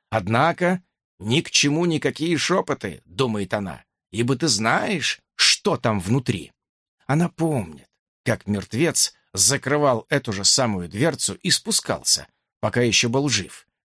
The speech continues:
Лишь миг назад. А теперь он мертв. И это из-за тебя. Барт замирает. Рука у дверцы. Она думает:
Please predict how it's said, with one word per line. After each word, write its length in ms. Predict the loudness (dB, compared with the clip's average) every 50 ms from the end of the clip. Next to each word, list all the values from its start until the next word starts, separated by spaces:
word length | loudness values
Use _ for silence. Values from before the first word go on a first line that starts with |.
| _ _ -6
Лишь 280 | -4 -2 0 2 2 2
миг 220 | 2 2 2 2
назад. 460 | 2 2 2 0 -2 -4 -8 -12 _ _ _ _ _ _ _ _ _ _ _
А 100 | -4 -2
теперь 360 | 0 0 2 2 2 2 2 2
он 160 | 2 2 2
мертв. 460 | 2 2 0 0 -4 -8 -12 -12 -14 _ _ _ _ _ _ _ _ _ -2
И 160 | -2 -2 0 2
это 280 | 0 0 2 2 2 2 2
из-за 260 | 2 2 2 2 2
тебя. 420 | 0 -2 -2 -2 -6 -8 -10 -10 -12 _ _ _ _ _ _ _ _ _ _ _ _ _ _ _ _ _ _ _ _
Барт 480 | -4 0 2 4 4 2 0 -4 _ _ _
замирает. 880 | -2 0 2 2 2 2 2 2 2 2 2 0 0 -4 -10 _ _ _ _ _ _ _ _ _ _ -4
Рука 460 | -2 0 0 2 2 2 2 2 0 -2
у 120 | -4 -4
дверцы. 500 | -2 -2 -2 -2 -2 0 -2 -2 -2 -4 _ _ _ _ _ _ _ _ _ _
Она 220 | -4 0 2 2 2
думает: 500 | 2 0 -2 -2 -8 -14 -20 _ _